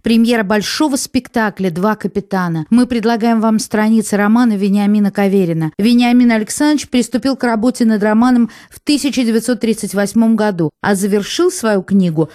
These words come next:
в тысяча девятьсот сорок четвертом. Есть музей романа, есть памятник главным героям этой истории Сане и Кате,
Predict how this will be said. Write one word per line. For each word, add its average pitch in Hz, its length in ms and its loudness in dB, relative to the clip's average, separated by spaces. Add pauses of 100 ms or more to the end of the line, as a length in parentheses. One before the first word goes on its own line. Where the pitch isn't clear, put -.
(140)
в - 100 -20
тысяча 311 540 -2
девятьсот 226 440 0
сорок 202 320 -2
четвертом. 151 720 -4 (180)
Есть 226 560 0
музей 254 580 2
романа, 160 680 -2 (160)
есть 240 420 -2
памятник 269 520 0
главным 247 380 2
героям 247 400 2
этой 247 220 -2
истории 233 440 -2
Сане 208 460 0
и - 20 -4
Кате, 202 560 -6